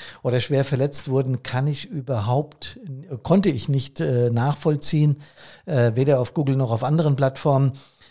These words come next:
Ähm, das war auf jeden Fall heftig, wenn du die, den Ausbruch, wenn du die Kraft hier unserer Erde,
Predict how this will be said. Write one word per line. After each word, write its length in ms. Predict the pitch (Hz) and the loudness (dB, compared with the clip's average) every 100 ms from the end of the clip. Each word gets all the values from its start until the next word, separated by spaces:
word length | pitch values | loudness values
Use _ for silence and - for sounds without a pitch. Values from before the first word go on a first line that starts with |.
| - | -8
Ähm, 460 | - 127 120 120 117 | 0 2 2 0 -2
das 160 | 127 | -2
war 120 | 123 143 | 2 2
auf 100 | 143 | 2
jeden 100 | 123 | 2
Fall 140 | 123 | 2
heftig, 480 | 101 165 - 131 117 | 2 2 0 -4 -2
wenn 140 | 127 | -2
du 120 | 123 | 0
die, 240 | 117 123 117 | -2 -4 -4
den 200 | 120 120 | -4 -2
Ausbruch, 500 | 117 160 - 123 107 | 0 -2 -2 -6 -2
wenn 80 | 117 | -2
du 100 | 113 | -2
die 160 | 117 | -6
Kraft 500 | - - 143 - - | -4 0 0 0 -8
hier 300 | - 143 135 | -4 2 2
unserer 300 | 127 131 131 | 2 -2 -2
Erde, 380 | 127 131 143 151 | -2 0 4 4